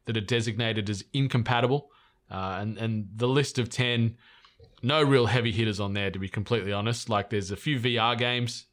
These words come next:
on there. Uh, you know, Afro Samurai two was on there, and then a few other games like Joe's Diner. I've never even heard of Joe's Diner or Shadwen. Um,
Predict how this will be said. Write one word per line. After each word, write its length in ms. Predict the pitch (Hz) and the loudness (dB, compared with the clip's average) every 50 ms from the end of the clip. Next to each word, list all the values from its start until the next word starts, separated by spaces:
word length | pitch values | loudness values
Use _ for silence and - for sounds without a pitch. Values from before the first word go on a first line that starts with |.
| _ - 117 | _ -8 -4
on 180 | 117 120 117 | -2 -2 0
there. 400 | 117 117 117 120 120 117 117 117 117 - - - - _ _ _ - | 0 0 0 0 0 0 0 -2 -4 -10 -20 -20 -20 _ _ _ -8
Uh, 280 | 101 95 98 95 87 87 | -4 -2 -2 -2 -2 -4
you 80 | 92 | -6
know, 100 | 95 92 - | -6 -6 -4
Afro 340 | 113 110 - - - 123 113 | -4 -4 -2 0 2 2 2
Samurai 440 | 107 - - 117 113 113 107 101 95 | 2 2 0 -2 0 2 2 0 0
two 320 | - - - 120 120 117 | -2 -4 -2 0 2 2
was 160 | 117 117 107 113 | 2 2 2 0
on 180 | 110 107 107 107 | -2 -2 -2 -2
there, 280 | 104 107 107 107 104 | -2 -2 -2 -4 -4
and 120 | 95 104 110 | -4 -4 -4
then 100 | 110 110 | -4 -4
a 40 | |
few 220 | 107 - 113 110 107 | -6 -4 -4 -2 -2
other 120 | 101 104 98 | -2 -2 -2
games 360 | 98 101 101 104 104 92 95 | -4 -2 -4 -4 -4 -6 -6
like 160 | 92 85 - | -8 -8 -6
Joe's 300 | - 131 123 120 113 - | -2 0 2 2 2 0
Diner. 260 | - 110 101 101 107 | 0 -2 0 0 -2
I've 80 | 98 123 | -2 -2
never 160 | 156 190 170 | 0 2 2
even 140 | 117 104 92 | 2 2 2
heard 200 | 104 120 120 117 | 4 4 4 4
of 100 | 110 101 | 4 2
Joe's 280 | 98 - 113 107 104 98 | 0 0 2 2 2 0
Diner 400 | - 110 104 107 107 104 104 101 | 0 0 0 0 0 -2 -2 -2
or 80 | 95 | -4
Shadwen. 680 | 95 - - 113 107 110 110 104 107 107 107 107 113 - _ _ - - - - - _ _ _ _ _ - | -4 -4 -2 0 0 0 0 0 -2 -2 -2 -2 -4 -6 _ _ -20 -20 -20 -20 -20 _ _ _ _ _ -12
Um, 400 | 92 92 92 92 92 90 90 90 | -10 -8 -8 -8 -8 -10 -12 -14